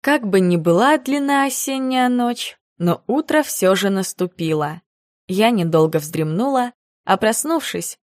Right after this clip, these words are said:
тут же вспомнила о том, что случилось вчера. Сегодня наверняка не только леди Глау, но и все в доме будут осведомлены о нашей с магом свадьбе.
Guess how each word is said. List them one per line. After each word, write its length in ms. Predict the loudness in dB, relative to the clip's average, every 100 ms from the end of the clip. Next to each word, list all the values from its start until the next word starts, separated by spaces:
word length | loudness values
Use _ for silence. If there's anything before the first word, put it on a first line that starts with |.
| _
тут 180 | -2 0
же 100 | 0
вспомнила 680 | -2 0 0 2 4 4 4
о 40 |
том, 240 | 2 -2 -2
что 200 | -4 -4
случилось 580 | -2 -4 -2 -2 -4
вчера. 480 | -6 -4 0 2 0 -8 _ _ _ _
Сегодня 520 | -6 0 2 2 2 2
наверняка 600 | 2 2 0 0 0 0
не 140 | 0
только 400 | 0 0 2 2
леди 260 | 2 2 0
Глау, 380 | 2 4 4
но 140 | 2 0
и 80 | -4
все 300 | -4 -2 -2
в 80 |
доме 300 | 2 2 2
будут 400 | 0 0 0 -4 _
осведомлены 800 | -4 -2 0 0 2 2 0 0
о 120 | -2
нашей 340 | 0 0 -2 -6
с 100 | 0
магом 320 | 0 0 -2
свадьбе. 640 | -2 0 0 0 -8 -8